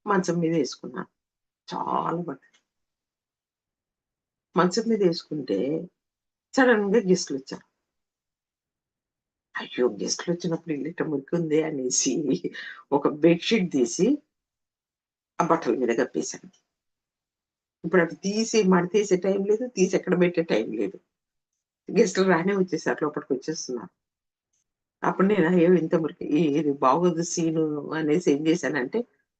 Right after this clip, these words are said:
ఒక పెద్ద బెడ్‌షీట్ తీసి ఆ బట్టల మీద కప్పేసేసా. అట్లాగా అది ఎప్పటికీ నా మైండ్‌లో ఒక బోధిస్తుంటది.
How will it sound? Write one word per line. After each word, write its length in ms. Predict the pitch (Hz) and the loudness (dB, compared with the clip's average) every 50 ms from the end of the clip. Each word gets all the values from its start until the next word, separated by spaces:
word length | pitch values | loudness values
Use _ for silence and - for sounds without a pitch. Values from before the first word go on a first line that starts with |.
| _ - | _ -4
ఒక 220 | 127 - 160 - | -2 -2 0 2
పెద్ద 400 | 180 175 170 160 147 151 190 170 | 2 2 2 2 2 2 2 4
బెడ్‌షీట్ 420 | - 147 143 - - - - 147 - | 4 2 2 2 -4 -10 -10 -8 -6
తీసి 340 | 139 123 117 - - - - _ _ - | -4 -4 -4 -4 -8 -10 -12 _ _ -6
ఆ 40 | |
బట్టల 320 | 139 139 139 131 - - 123 | 0 0 0 0 0 -2 -2
మీద 240 | - 120 110 127 127 | -2 0 -2 -2 -2
కప్పేసేసా. 580 | 147 143 - 98 95 - - - - - - - _ _ _ _ _ _ _ _ _ _ _ _ _ - - - - - - - | -4 -6 -6 -8 -10 -10 -12 -14 -16 -16 -16 -18 _ _ _ _ _ _ _ _ _ _ _ _ _ -14 -14 -12 -14 -14 -8 -6
అట్లాగా 460 | 175 175 - - - 180 147 180 190 | -6 -6 -4 -2 0 2 2 2 2
అది 160 | 175 156 156 | 2 2 2
ఎప్పటికీ 720 | 156 160 - _ _ _ _ _ _ - - - 220 - 247 | 0 0 -4 _ _ _ _ _ _ -8 -6 -4 -2 0 2
నా 160 | 226 202 170 | 2 4 2
మైండ్‌లో 380 | 165 170 151 165 175 160 180 170 | 2 2 0 0 0 0 0 0
ఒక 140 | 160 156 | 0 0
బోధిస్తుంటది. 920 | 139 131 - 143 139 151 - - 190 185 - - - 131 117 - 104 - | -2 -2 0 0 2 2 2 2 2 0 0 -2 -6 -6 -6 -6 -8 -10